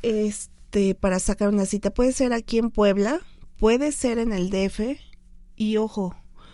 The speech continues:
puede ser por Skype. Entonces ahí ya nada más nos programamos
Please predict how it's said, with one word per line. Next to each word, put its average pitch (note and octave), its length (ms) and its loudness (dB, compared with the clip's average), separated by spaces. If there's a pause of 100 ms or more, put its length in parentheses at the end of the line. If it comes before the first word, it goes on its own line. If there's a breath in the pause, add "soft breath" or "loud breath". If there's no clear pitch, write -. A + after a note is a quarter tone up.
(320 loud breath)
puede A3 280 4
ser G#3+ 280 -2
por G3+ 260 -2
Skype. F3 560 -6 (1700 soft breath)
Entonces G3 460 -2
ahí G3+ 180 2
ya G#3 140 2
nada G3 200 2
más G3 220 0
nos G3+ 140 -2
programamos A3 920 0